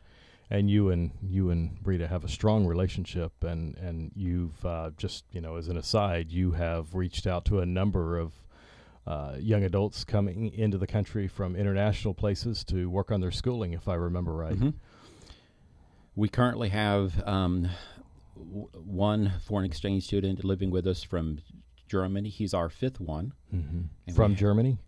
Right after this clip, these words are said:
Speaker 2: From Germany.
Speaker 1: Okay.
Speaker 2: Well, fifth one
Speaker 1: Of,
Speaker 2: from
Speaker 1: of
Speaker 2: various
Speaker 1: all.
Speaker 2: places.
Speaker 1: Okay.
Speaker 2: Um,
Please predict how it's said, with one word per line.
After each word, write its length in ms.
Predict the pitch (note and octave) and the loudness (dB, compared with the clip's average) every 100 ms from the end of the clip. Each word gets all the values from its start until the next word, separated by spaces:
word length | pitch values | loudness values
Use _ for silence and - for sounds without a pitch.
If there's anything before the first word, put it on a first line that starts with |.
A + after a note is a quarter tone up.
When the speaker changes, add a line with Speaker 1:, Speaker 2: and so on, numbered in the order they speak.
| - | -8
Speaker 2:
From 260 | - F#2 | -2 -2
Germany. 340 | F#2+ F2+ E2 E2+ | 0 -2 -2 -6
Speaker 1:
Okay. 100 | E2+ | -4
Speaker 2:
Well, 200 | G2 F2 F2 | 0 0 -2
fifth 260 | - C3+ C3+ | 0 -2 0
one 300 | F#2+ G#2 F#2+ | -2 0 -2
Speaker 1:
Of, 600 | F#2 - _ _ - F2+ | -6 -12 _ _ -6 0
Speaker 2:
from 200 | G2+ F2 | 0 0
Speaker 1:
of 40 | E2 | -2
Speaker 2:
various 340 | G2 G2 E2 | 0 0 -2
Speaker 1:
all. 60 | D#2+ | -2
Speaker 2:
places. 500 | F2+ D2 - - - - | -4 -4 -10 -12 -10 -8
Speaker 1:
Okay. 200 | - F2+ | -8 -6
Speaker 2:
Um, 380 | F2 D#2+ D2+ | -4 -4 -4